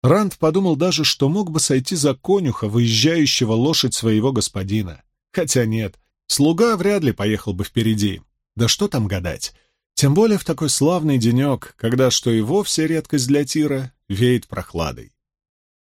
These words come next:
Ему не надо творить суд и расправу, ломать голову над государственными бумагами — и можно хотя бы на время забыть о роковых знаках, выжженных на сжимающих поводья ладонях.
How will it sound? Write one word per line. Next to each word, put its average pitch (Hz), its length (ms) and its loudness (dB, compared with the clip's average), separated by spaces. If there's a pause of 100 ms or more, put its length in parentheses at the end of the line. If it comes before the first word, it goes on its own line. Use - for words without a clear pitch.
(140)
Ему 185 240 2
не 196 100 4
надо 190 260 2
творить 120 340 0
суд - 260 0
и 120 40 -2
расправу, 127 640 -2 (200)
ломать 147 400 2
голову 147 340 2
над 127 180 0
государственными 107 760 0
бумагами — 135 680 -2 (640)
и - 40 2
можно 180 260 2
хотя 165 220 -2
бы 135 100 2
на 131 100 4
время 143 320 2
забыть 123 440 0
о 120 60 0
роковых 110 480 0
знаках, 127 580 -2
выжженных 110 640 0
на 104 100 0
сжимающих 104 760 0
поводья 98 500 -4
ладонях. 87 760 -8